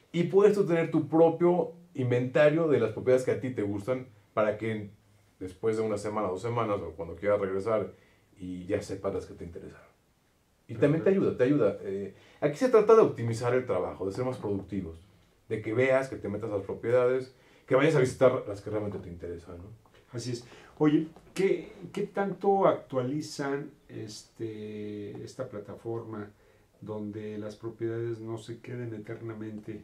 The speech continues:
Speaker 1: Eso es im-, importante, porque mira, toda la, eh, tenemos una vigencia de, para cualquier profesional inmobiliario. Tú la subes por la cuota que estás pagando por propiedades, subir tus propiedades ilimitadamente,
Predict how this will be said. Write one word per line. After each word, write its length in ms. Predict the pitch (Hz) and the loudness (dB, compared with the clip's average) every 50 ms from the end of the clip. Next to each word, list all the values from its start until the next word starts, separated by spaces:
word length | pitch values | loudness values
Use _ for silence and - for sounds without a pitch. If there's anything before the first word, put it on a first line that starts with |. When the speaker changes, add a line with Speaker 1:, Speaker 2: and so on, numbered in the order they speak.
| - - | -6 -4
Speaker 1:
Eso 200 | 113 123 151 160 | -2 0 0 0
es 100 | 147 - | 0 0
im-, 200 | 139 123 - 110 | -2 -2 -2 -4
importante, 500 | 107 104 110 107 104 113 110 104 98 104 | -2 0 0 2 2 0 0 0 -2 -4
porque 200 | 98 98 - 110 | -4 -2 -2 -2
mira, 140 | 107 104 101 - - - - - - - - - - - - 143 143 143 | -2 -4 -6 -8 -12 -20 -20 -20 -20 -20 -20 -20 -20 -16 -14 -12 0 4
toda 140 | 214 214 220 | 6 8 8
la, 180 | 247 226 - 117 | 8 6 6 4
eh, 200 | 117 113 110 - - - | 2 0 0 -2 2 4
tenemos 400 | 156 160 175 190 208 226 220 - | 6 6 6 6 4 4 4 4
una 200 | 190 190 190 170 | 4 4 6 4
vigencia 720 | 143 123 120 - 139 135 135 135 131 - 139 143 151 - | 4 2 2 2 2 2 2 2 2 4 6 6 6 6
de, 400 | - 117 98 95 90 - - - - - - - | 6 4 4 4 4 2 -2 -6 -10 -14 -8 -6
para 200 | 92 92 95 95 | -4 -4 -4 -4
cualquier 260 | 98 95 92 - 104 | -4 -4 -4 -4 -2
profesional 320 | 110 117 - 107 101 104 107 | -2 -2 -2 -2 -2 -2 -2
inmobiliario. 600 | 104 90 85 90 92 92 92 92 104 123 139 - - - - _ _ _ _ - - _ _ - | -4 -4 -4 -4 -4 -2 -2 -2 -2 -4 -6 -8 -12 -20 -20 _ _ _ _ -20 -20 _ _ 0
Tú 100 | - 165 175 | 2 4 6
la 100 | 196 185 | 6 6
subes 580 | - 185 185 190 240 294 320 - - - - - - - _ _ _ _ _ _ _ | 4 4 4 4 4 4 2 0 -6 -14 -20 -20 -20 -20 _ _ _ _ _ _ _
por 140 | - 95 95 95 | -8 -6 -4 -4
la 80 | 98 | -4
cuota 240 | 98 - 113 - 113 | -2 -2 -2 -2 -4
que 60 | 98 | -6
estás 160 | 98 107 101 - | -6 -8 -8 -4
pagando 420 | - 110 104 104 104 107 110 - | -2 -2 0 0 0 -2 -2 -2
por 160 | - 104 95 | -2 -4 -4
propiedades, 520 | - 101 95 - 104 104 107 107 110 107 - | -4 -6 -4 -2 -2 0 0 0 -2 -2 -6
subir 280 | - - 101 104 110 107 | -8 -6 -4 -4 -4 -4
tus 120 | - 107 - | -8 -10 -8
propiedades 320 | - 98 107 107 104 - | -2 -2 -2 -2 -2 -4
ilimitadamente, 920 | 113 98 98 98 95 95 113 113 110 101 104 113 113 113 - 196 285 - | -6 -4 -2 -2 -2 0 0 0 0 0 -2 -4 -4 -6 -6 -8 -8 -8